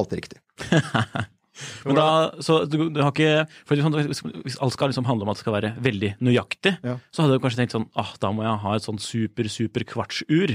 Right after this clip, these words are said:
Speaker 1: Mm.
Speaker 2: Mens, eh, når du har klokken på armen, så føler du vel at det er liksom, det må vel være noe som, eh,
Speaker 1: Ja, det er to forskjellige ting.
Speaker 2: Eh, ja.
Speaker 1: Ikke sant? Det ene er jo den der, eh, når du sa analog, men altså, den er jo en digital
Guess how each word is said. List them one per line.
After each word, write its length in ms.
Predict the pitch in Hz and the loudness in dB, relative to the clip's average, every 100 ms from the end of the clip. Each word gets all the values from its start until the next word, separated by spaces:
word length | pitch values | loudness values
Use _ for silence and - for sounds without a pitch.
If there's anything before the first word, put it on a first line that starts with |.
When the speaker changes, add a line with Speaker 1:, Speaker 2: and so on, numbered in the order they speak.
| 104 | -2
Speaker 1:
Mm. 140 | 127 117 - - - | -6 -6 -12 -8 0
Speaker 2:
Mens, 240 | 123 120 - | 0 0 -2
eh, 600 | 135 127 123 123 123 123 | 2 4 4 4 4 4
når 160 | 123 120 | 4 2
du 80 | 123 120 113 | 4 4 4
har 180 | 117 117 | 2 2
klokken 260 | 127 113 104 | 2 -2 0
på 80 | 113 | 0
armen, 180 | 104 120 | 2 0
så 140 | 135 127 | -2 0
føler 160 | 120 101 | 0 2
du 60 | 107 | 0
vel 140 | 110 | 2
at 100 | 101 | 0
det 60 | 110 | 0
er 60 | 104 | 0
liksom, 160 | 104 110 | -2 -4
det 80 | |
må 80 | 110 117 | 0 2
vel 100 | 113 | 2
være 140 | 104 | 2
noe 100 | 110 - | 0 -2
som, 180 | 104 104 107 | -2 0 0
eh, 260 | 107 104 98 - _ - | 0 0 -2 -8 _ -6
Speaker 1:
Ja, 140 | 135 - | -4 -4
det 80 | 131 | -4
er 80 | 127 | -2
to 80 | 131 | 0
forskjellige 320 | - 110 117 | 0 0 0
ting. 140 | 127 | 0
Speaker 2:
Eh, 60 | 101 - | -2 -2
ja. 140 | 110 | 0
Speaker 1:
Ikke 80 | 104 | 0
sant? 140 | 120 120 | 0 2
Det 60 | 110 | 0
ene 160 | 95 | 2
er 160 | 120 110 | 2 2
jo 140 | 107 104 | 2 0
den 220 | 104 98 | 0 0
der, 100 | 104 | 0
eh, 380 | 104 107 104 104 | 0 0 0 -2
når 220 | 107 107 | -2 -2
du 20 | 104 | -2
sa 100 | 101 | -2
analog, 300 | 104 104 107 | 0 -2 0
men 80 | 113 | 0
altså, 160 | 104 107 | 0 0
den 200 | 104 101 | -2 -2
er 220 | 101 98 | -2 0
jo 60 | 107 | 0
en 80 | 98 | 0
digital 400 | 107 107 98 | -2 0 0